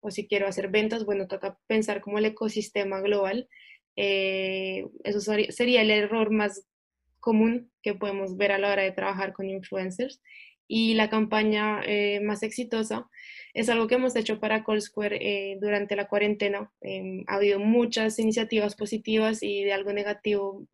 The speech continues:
muchas empresas han logrado sacar algo positivo. Y lo que hicimos fue, em, le permitimos a los influencers que están en nuestra herramienta ofrecer su influencia. Entonces tuvimos más de seiscientos influencers que declararon estar dispuestos a ofrecer,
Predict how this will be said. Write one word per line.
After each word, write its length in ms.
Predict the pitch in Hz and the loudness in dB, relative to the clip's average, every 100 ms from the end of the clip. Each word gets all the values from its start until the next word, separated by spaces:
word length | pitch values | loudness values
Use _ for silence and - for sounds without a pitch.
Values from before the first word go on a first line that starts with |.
| - | -8
muchas 360 | 214 202 202 | -6 -4 -2
empresas 360 | 214 208 208 196 | -2 0 -2 -2
han 100 | 202 | -4
logrado 280 | 202 202 196 | 0 0 0
sacar 280 | 196 208 202 | -4 -6 -4
algo 200 | 190 196 | -4 -6
positivo. 520 | - 214 208 196 294 - - - - - | -6 -6 -2 -4 -4 -14 -20 -20 -18 -4
Y 280 | 214 214 | 0 0
lo 140 | 208 208 | 0 0
que 120 | 214 | -2
hicimos 540 | 208 220 214 214 214 | -2 0 2 0 -4
fue, 340 | - 226 226 - | -4 0 2 2
em, 680 | 214 208 208 202 196 196 220 _ _ | 0 2 2 0 -4 -6 -10 _ _
le 140 | 220 | -2
permitimos 500 | 214 220 220 214 214 | 2 4 4 4 0
a 60 | 214 | 0
los 120 | 220 | 2
influencers 540 | 247 240 240 220 220 202 | 2 2 0 0 -2 -8
que 60 | |
están 160 | 214 208 | -6 -2
en 60 | |
nuestra 260 | 208 196 202 | -2 -2 -2
herramienta 600 | 196 214 220 202 240 330 _ _ - - - - | 0 2 2 2 -2 -6 _ _ -20 -20 -14 -2
ofrecer 460 | 220 220 208 220 208 | 0 2 2 2 2
su 80 | 220 | 2
influencia. 640 | 220 220 214 208 240 320 - | 0 0 0 0 -2 -6 -4
Entonces 480 | 214 208 202 202 196 | -4 -2 -4 -4 -2
tuvimos 320 | 220 214 196 | 0 0 0
más 160 | 208 202 | -4 -2
de 80 | 202 | 0
seiscientos 520 | 220 214 220 220 208 | 0 2 0 0 -2
influencers 680 | 214 214 226 214 202 196 - | -2 -2 0 0 -2 -8 -2
que 240 | 208 208 196 | 0 0 0
declararon 760 | 208 208 202 196 196 196 196 | 0 2 2 2 0 -4 -6
estar 240 | 196 208 190 | -4 -4 -4
dispuestos 500 | 196 - 202 202 208 | -6 -4 -4 -4 -6
a 60 | |
ofrecer, 480 | 196 214 202 208 - | -4 -4 -2 -2 -4